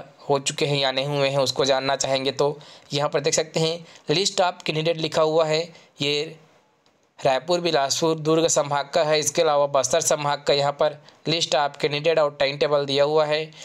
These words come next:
सरगुजा संभाग में भी list of candidate और टाइम टेबल दिया हुआ है। चलते हैं, जानते हैं फिजिकल में क्या क्या होगा।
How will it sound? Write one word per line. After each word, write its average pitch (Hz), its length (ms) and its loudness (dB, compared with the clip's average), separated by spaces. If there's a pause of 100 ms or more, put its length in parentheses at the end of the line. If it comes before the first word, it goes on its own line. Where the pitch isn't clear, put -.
(180)
सरगुजा 156 380 0
संभाग 160 420 0
में 165 180 0
भी 160 240 -4 (220)
list 180 260 0
of 165 220 -2
candidate 160 240 -2
और 156 220 0
टाइम 151 180 0
टेबल 156 360 2 (300)
दिया 139 220 0
हुआ 127 180 -2
है। 135 60 -2
चलते 147 320 0
हैं, 180 260 -2 (280)
जानते 131 400 0
हैं 143 200 -4
फिजिकल 143 400 0
में 143 140 -6
क्या 127 180 0
क्या 143 300 -2 (360)
होगा। 120 400 0